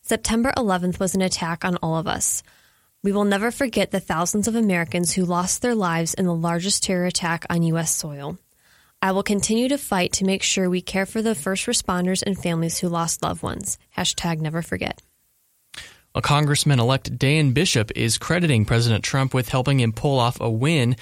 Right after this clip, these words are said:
Speaker 2: in Tuesday's special election race in North Carolina. Bishop edged past his Democratic opponent fifty to forty-eight percent in a closely watched race, one day after Trump held a big rally for him.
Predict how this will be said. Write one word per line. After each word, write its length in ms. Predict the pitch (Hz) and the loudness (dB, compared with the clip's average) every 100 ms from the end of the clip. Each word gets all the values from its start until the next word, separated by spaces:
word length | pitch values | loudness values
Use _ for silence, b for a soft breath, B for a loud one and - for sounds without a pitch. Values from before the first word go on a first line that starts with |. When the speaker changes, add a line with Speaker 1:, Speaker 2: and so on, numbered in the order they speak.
| B B | B B
Speaker 2:
in 160 | 123 120 | 2 2
Tuesday's 480 | 135 135 113 117 | 2 2 2 2
special 400 | - 107 - 120 | 2 0 2 2
election 340 | 110 127 - 117 | 2 2 0 2
race 320 | 98 98 - | 2 0 -2
in 160 | 123 110 | 0 2
North 220 | 104 - | 2 0
Carolina. 520 | - 104 120 127 82 - B B B - | 0 4 4 4 2 -4 B B B 0
Bishop 300 | 139 131 - | 2 2 2
edged 320 | 127 120 113 | 2 2 0
past 380 | - 143 143 - | 0 2 0 2
his 160 | 135 117 | 2 4
Democratic 480 | 127 135 147 127 | 2 2 2 2
opponent 480 | 117 - 117 127 - | 0 2 4 4 2
fifty 500 | - 151 156 190 185 | -2 0 0 0 0
to 200 | 180 151 | 2 0
forty-eight 640 | 139 - 147 156 - 117 - | 0 -2 0 0 0 -2 -2
percent 560 | 113 - - 147 107 - B B - | -4 -2 0 2 0 -6 B B 0
in 80 | |
a 60 | 113 | 0
closely 480 | - 139 156 - 123 | 2 2 2 2 2
watched 340 | 110 107 - | 4 2 0
race, 420 | 110 123 95 - - b - | 0 2 2 0 -4 b -2
one 260 | 131 156 | 2 4
day 320 | 139 156 127 | 4 4 4
after 320 | - 110 - 110 | 2 0 0 -2
Trump 320 | - 127 123 | 0 0 0
held 220 | - 117 | 0 0
a 60 | 113 | 2
big 180 | 113 | 0
rally 400 | 110 107 127 117 | 0 2 2 2
for 260 | - 113 104 | 0 -4 -6
him. 140 | - | -6